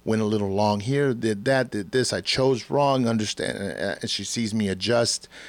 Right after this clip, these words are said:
and, and apologize about things. And, yeah, definitely nothing, nothing like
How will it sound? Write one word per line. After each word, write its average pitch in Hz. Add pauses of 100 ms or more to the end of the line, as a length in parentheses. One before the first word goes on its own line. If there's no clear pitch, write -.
(220)
and, 92
and 92
apologize 113
about 104
things. 101
And, 90
yeah, 90
definitely 113
nothing, 117
nothing 139
like 98